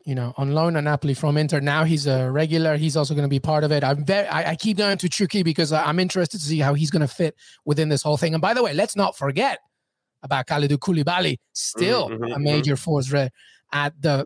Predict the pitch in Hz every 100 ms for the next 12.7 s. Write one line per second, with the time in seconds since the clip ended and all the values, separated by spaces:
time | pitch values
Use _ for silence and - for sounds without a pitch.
0 | - 131 160 127 - 143 139 175 196 -
1 | 202 156 143 151 190 220 190 151 160 165
2 | 185 214 _ _ _ _ 208 202 277 330
3 | - 277 262 - 262 262 254 233 220 -
4 | 254 233 196 156 147 127 - _ _ -
5 | 151 147 156 151 135 - 139 113 123 -
6 | - 330 285 247 233 202 185 _ - 233
7 | 214 170 131 123 - - 311 294 - 254
8 | 196 165 143 104 - _ _ _ - 180
9 | 196 175 165 175 165 175 175 160 160 -
10 | 147 131 165 147 139 156 143 135 120 180
11 | 170 160 156 135 - 165 143 135 196 160
12 | 151 156 254 - 202 190 117